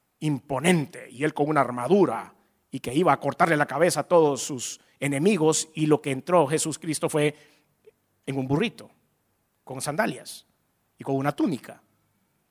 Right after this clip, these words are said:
Pues no esperemos a veces que Dios va a hacer cosas grandes y maravillosas delante de, de usted. Va a hacer lo necesario para sacarlo de su problema. Y Dios está trabajando. Entonces, no podíamos pensar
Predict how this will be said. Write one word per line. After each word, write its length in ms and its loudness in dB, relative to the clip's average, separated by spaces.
Pues 100 -2
no 120 4
esperemos 520 4
a 80 2
veces 300 0
que 140 0
Dios 180 -2
va 60 -2
a 20 6
hacer 240 2
cosas 840 -2
grandes 460 4
y 60 2
maravillosas 540 0
delante 340 -6
de, 140 -8
de 160 -10
usted. 260 -4
Va 60 -4
a 20 0
hacer 220 -2
lo 120 2
necesario 640 -2
para 140 -4
sacarlo 380 -2
de 40 2
su 140 -4
problema. 400 -10
Y 100 -2
Dios 260 0
está 220 -8
trabajando. 500 -8
Entonces, 460 -2
no 120 0
podíamos 440 4
pensar 360 0